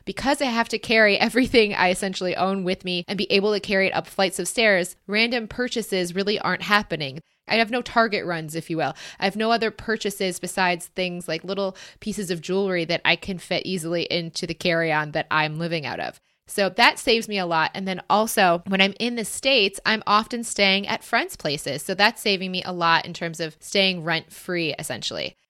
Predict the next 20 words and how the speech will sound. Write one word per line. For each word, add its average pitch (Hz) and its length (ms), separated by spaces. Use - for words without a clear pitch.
That 220 200
said, 220 300
I'm 165 80
not 170 120
doing 175 120
this 165 160
on 135 100
a 160 60
shoestring 185 480
budget, 165 420
and 175 420
I 170 80
have 175 260
a 165 140
year's 190 380
of 170 120
emergency 185 500
fund 190 380
as 165 220
well. 185 320